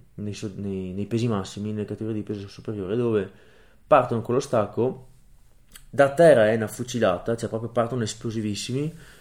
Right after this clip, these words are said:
e poi si piantano a livello ginocchio o a metà coscia, si, si piantano, non riescono a chiudere, oppure si trovano, diciamo, in flessione, un po' gobbi così, piantati lì, col bilanciere impiantato sulla coscia,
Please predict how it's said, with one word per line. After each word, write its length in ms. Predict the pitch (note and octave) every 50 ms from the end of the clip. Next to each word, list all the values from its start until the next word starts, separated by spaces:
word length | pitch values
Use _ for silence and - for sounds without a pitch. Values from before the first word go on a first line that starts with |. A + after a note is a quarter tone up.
| - - - - - -
e 140 | - - F3+ E3+
poi 160 | - D3+ D#3
si 100 | - -
piantano 880 | - C3 A#2+ G#2 G#2+ G#2 - D3 C#3+ C3 A#2+ A#2 A2 A2 G#2+ G#2 G#2
a 60 | G#2 G#2
livello 320 | G#2+ A2 A2 A#2 A#2 A#2+
ginocchio 580 | A#2+ A#2+ A#2+ A#2+ A#2 A#2+ A#2+ B2 - - D3 D3
o 220 | D3 C#3+ C3 B2
a 40 | A#2+
metà 260 | A#2+ A#2 - A#2+ A2
coscia, 500 | - A2 G#2 G#2+ A2 A2 - C#3 C3 B2+
si, 320 | B2+ - A#2 G#2+ G#2 G#2
si 120 | G2+ B2 B2+
piantano, 380 | - A#2+ G2+ G2+ G2+ C3 A#2+
non 80 | A2+ G#2+
riescono 320 | G2 G#2+ G#2 - - A2
a 40 | A2
chiudere, 500 | - - G#2+ G#2 G2+ A2 B2 C3+ C3 C3 - - - - - - -
oppure 320 | - F#2+ - - B2+ C#3
si 160 | C#3 - C#3 -
trovano, 640 | - A2 G#2 A2+ A#2+ B2 A#2+ A#2 G#2 - - - - -
diciamo, 680 | - G#2+ G#2+ - A2 - - A#2 A#2+ A#2+ A2 G#2+ F#2 F#2+
in 100 | A2+ G#2+
flessione, 500 | - A#2 A2+ - - - B2+ B2+ B2 A2
un 80 | G#2+
po' 160 | G#2 A2+ A2
gobbi 380 | G#2 A2+ A#2+ A#2+ A#2 G#2 A2 G#2+
così, 300 | - A#2 G#2+ G#2+ A#2 A#2
piantati 440 | A#2 C#3 B2 A#2 A2+ A#2 A2+ - B2+
lì, 160 | A2+ A2 A#2+
col 160 | A#2 - A2+
bilanciere 380 | G2+ A2+ A2+ G#2+ - - A#2+ A#2
impiantato 480 | A2+ A2 A2+ A2 A2 - B2 A2+ -
sulla 180 | - - B2 B2+
coscia, 540 | B2 - A2 G#2 G2+ - - A2+ A#2+ D3+